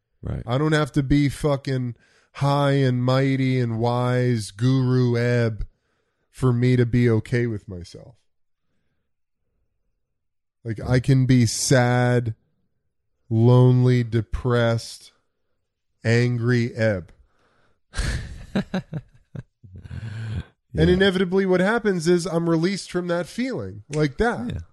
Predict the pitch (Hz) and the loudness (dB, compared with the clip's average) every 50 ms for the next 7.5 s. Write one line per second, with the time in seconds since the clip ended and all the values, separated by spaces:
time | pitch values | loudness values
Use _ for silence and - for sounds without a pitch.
0 | _ _ _ _ - 92 92 90 98 101 101 98 - - 101 90 92 98 95 - | _ _ _ _ -4 -2 2 2 4 4 2 2 2 2 2 4 4 4 2 0
1 | - - - 90 85 82 - - - 90 85 90 90 85 - - - 90 85 - | -4 -8 -6 -4 -4 -4 -6 -6 -6 -2 0 0 0 -2 -2 -4 -2 -2 -2 -2
2 | - 90 82 82 80 - - 87 90 90 82 78 - - - 78 73 76 76 76 | -2 -2 -2 -2 -2 -2 -2 0 0 0 0 -2 -4 -4 -4 -2 0 0 0 0
3 | 76 - - 76 76 73 73 73 69 - - - 73 76 76 - 76 78 78 76 | -2 -2 -2 -4 -2 -2 -2 -2 -4 -6 -6 -8 -6 -6 -4 -4 -4 -4 -4 -4
4 | 73 71 - _ _ _ - - - _ _ _ _ _ _ _ - - 87 82 | -6 -6 -8 _ _ _ -20 -20 -20 _ _ _ _ _ _ _ -4 0 0 0
5 | 82 80 76 80 80 73 69 67 - _ _ _ _ _ _ _ _ _ _ _ | 0 0 -2 -4 -4 -4 -6 -10 -14 _ _ _ _ _ _ _ _ _ _ _
6 | _ _ _ _ _ _ _ _ _ _ _ _ _ _ _ - - 90 90 95 | _ _ _ _ _ _ _ _ _ _ _ _ _ _ _ -4 -2 0 2 2
7 | 95 90 78 76 73 71 71 - - | 2 0 0 -2 -4 -6 -8 -10 -12